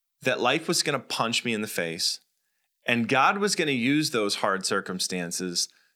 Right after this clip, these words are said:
to build up in me patient endurance, 'cause he wants me to become mature. He wants me to grow through the suffering.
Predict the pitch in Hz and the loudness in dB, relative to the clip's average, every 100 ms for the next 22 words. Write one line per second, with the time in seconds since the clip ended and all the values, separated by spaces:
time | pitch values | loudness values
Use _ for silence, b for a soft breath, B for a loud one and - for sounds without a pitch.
0 | b - 113 98 147 147 127 165 - 101 | b -4 -4 0 0 2 2 2 2 0
1 | 90 85 87 _ _ - 131 123 - 131 | 0 -2 -6 _ _ -4 0 2 0 0
2 | - 98 90 95 87 - - - - _ | -2 -4 0 0 -2 -4 -4 -4 -4 _
3 | _ _ _ _ - 135 135 165 165 185 | _ _ _ _ -6 -2 2 2 4 2
4 | - 151 139 120 113 - 120 104 98 98 | 2 2 0 2 0 0 0 0 0 -4
5 | 107 101 - 98 90 110 117 147 147 143 | -4 0 2 2 0 0 0 0 0 0
6 | 127 107 101 113 117 104 - 101 95 - | 0 0 0 2 2 0 -2 -4 0 0
7 | 156 180 95 80 78 | 0 0 -2 -2 -6